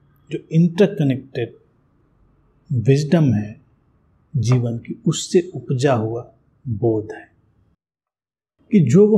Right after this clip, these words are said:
होना चाहता है वो है। इस बात को महसूस करना बड़ा आवश्यक है। जैसे अनेक बार मैं ये बात कह चुका हूँ कि पहला कदम ही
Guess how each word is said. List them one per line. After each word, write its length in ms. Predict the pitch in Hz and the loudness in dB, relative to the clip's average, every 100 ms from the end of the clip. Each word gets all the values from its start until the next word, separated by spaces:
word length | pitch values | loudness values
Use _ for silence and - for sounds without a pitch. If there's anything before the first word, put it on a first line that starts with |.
| - | 2
होना 320 | 147 185 220 | 4 8 8
चाहता 440 | 208 165 127 120 170 | 6 4 2 0 0
है 120 | 208 | 0
वो 220 | 180 - | -2 -6
है। 200 | - 165 127 - _ _ _ _ _ _ _ _ _ _ _ _ _ _ _ _ _ _ - | -6 -6 -6 -10 _ _ _ _ _ _ _ _ _ _ _ _ _ _ _ _ _ _ -2
इस 200 | 226 220 175 | 2 2 2
बात 280 | 165 175 190 - | 0 0 -2 -6
को 160 | - 196 196 - - - _ _ _ _ _ _ _ _ - | 0 2 2 -2 -10 -20 _ _ _ _ _ _ _ _ -2
महसूस 600 | 143 123 120 - 160 165 | 2 4 2 2 -2 -2
करना 360 | - 147 151 139 | -4 -4 -4 -6
बड़ा 200 | 131 131 | -6 -8
आवश्यक 760 | 131 120 110 107 - - _ | -6 -8 -6 -10 -14 -18 _
है। 120 | - - _ _ _ _ _ _ _ _ _ - | -20 -20 _ _ _ _ _ _ _ _ _ -4
जैसे 400 | 123 151 147 160 - - _ _ - | 2 2 2 -4 -4 -18 _ _ 0
अनेक 360 | 135 143 139 | 2 2 0
बार 220 | 127 123 123 | -2 -2 -2
मैं 120 | 120 | -4
ये 80 | 113 | -4
बात 320 | 110 110 - | -6 -8 -8
कह 120 | 113 | -8
चुका 300 | 110 117 - | -8 -12 -12
हूँ 240 | 117 110 123 _ _ _ _ _ - | -12 -14 -18 _ _ _ _ _ -4
कि 60 | |
पहला 540 | 151 - 104 117 165 180 | -4 -2 0 4 4 4
कदम 420 | 180 131 139 143 | 0 -2 0 0
ही 140 | 147 | 0